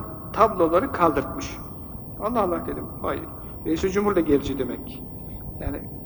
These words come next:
sonradan bir gazetede yandan kaldırılan tabloların resmini çekmiş. İşte bu tablolar. Yani şeylik, ne diyorlar onlar? Poşetlik. Poşet, hani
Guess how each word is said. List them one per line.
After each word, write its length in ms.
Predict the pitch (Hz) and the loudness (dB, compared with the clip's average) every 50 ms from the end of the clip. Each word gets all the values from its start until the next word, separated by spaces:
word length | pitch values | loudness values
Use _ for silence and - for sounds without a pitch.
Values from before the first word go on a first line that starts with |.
| - - | -14 -14
sonradan 560 | - - - 254 285 247 208 196 175 160 160 - | -12 -4 -2 0 0 2 2 0 0 0 0 -2
bir 100 | 285 277 | 0 2
gazetede 500 | 214 180 160 160 143 - 147 139 214 277 - - - - - - - - | 2 2 2 0 0 0 0 0 0 -2 -4 -6 -10 -10 -10 -10 -10 -8
yandan 920 | - 147 165 180 202 208 202 190 214 247 269 269 - - - - - - - - - - - | -2 4 6 6 6 6 4 4 4 4 4 4 2 -2 -4 -6 -8 -8 -10 -10 -10 -4 0
kaldırılan 720 | - 160 170 175 170 170 180 175 170 185 220 226 214 - | 4 8 8 8 10 8 8 10 10 10 10 8 6 2
tabloların 840 | - 170 165 165 - 165 156 156 151 160 214 294 302 - - - 139 | 4 4 4 6 8 6 8 8 6 6 6 4 2 2 0 0 2
resmini 500 | 135 139 139 117 113 139 156 165 202 202 | 2 2 2 2 0 0 0 0 0 0
çekmiş. 520 | - - 135 - - - 254 262 - - - - - - - - - - | -2 -4 -4 -4 -2 0 0 0 0 -4 -6 -10 -10 -10 -8 -8 -8 -8
İşte 260 | - - - - 160 156 | -8 -2 2 2 2 4
bu 80 | 151 | 2
tablolar. 540 | - 139 131 127 - 120 117 117 110 - - - - - - - - - - - | 0 0 -2 -2 -2 -2 -4 -4 -6 -8 -8 -10 -10 -10 -12 -10 -10 -10 -8 -6
Yani 260 | 143 147 151 160 151 - - - - - - - - - - | -4 -2 -2 -2 -2 -4 -6 -10 -12 -12 -12 -12 -12 -12 -12
şeylik, 400 | - - - 151 151 151 165 160 - - - - | -10 -2 2 2 4 4 4 2 0 -4 -6 -6
ne 260 | - - 160 170 165 | -2 0 0 2 2
diyorlar 260 | 165 147 139 143 139 | 4 4 4 4 2
onlar? 360 | 143 139 147 165 185 196 - - - - - | 0 0 0 0 0 0 -2 -4 -8 -6 0
Poşetlik. 720 | - 170 160 - 170 165 - 175 180 - - - - - - - - - - - - - - - - - - - | 0 2 4 4 2 2 6 6 4 4 4 0 -8 -8 -8 -10 -10 -10 -10 -10 -10 -12 -12 -12 -12 -12 -10 -6
Poşet, 380 | - 147 - - 156 143 - | -4 -4 0 2 2 2 2
hani 220 | 143 139 143 143 | 0 0 0 0